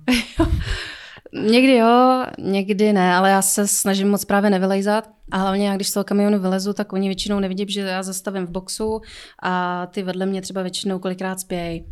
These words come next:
A já vylezu ven a už nikdo neví, že jsem řidička, když se tam procházím a myslí si, že jsem třeba spolujezdkyně nebo něco a nic po mně nechtějí. A to já ani nechci, já se snažím být spíš nenápadná, protože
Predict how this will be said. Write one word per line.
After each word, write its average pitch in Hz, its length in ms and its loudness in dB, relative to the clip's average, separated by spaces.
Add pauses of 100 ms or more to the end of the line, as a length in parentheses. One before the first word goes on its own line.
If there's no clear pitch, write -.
(160)
A 190 80 -6
já 180 120 0
vylezu 185 320 -2
ven 185 220 0
a 185 60 0
už 185 160 -4
nikdo 196 220 0
neví, 190 200 0
že 190 100 -2
jsem 202 160 0
řidička, 185 360 -4
když 185 120 -4
se 196 100 -6
tam 196 120 -2
procházím 190 400 -4
a 190 80 -2
myslí 190 260 -4
si, 190 160 -8
že 190 100 -8
jsem 190 180 -6
třeba 185 360 -6
spolujezdkyně 196 640 -6
nebo 190 160 -4
něco 190 300 -6
a 190 440 -4
nic 180 180 -6
po - 120 -12
mně 185 120 -2
nechtějí. - 360 -8
A - 240 -6
to - 80 -8
já 175 140 -4
ani 185 200 -4
nechci, 170 300 -6
já 165 120 -6
se - 140 -8
snažím 170 260 -6
být 175 120 -4
spíš - 180 -8
nenápadná, 160 720 -4
protože 180 420 -10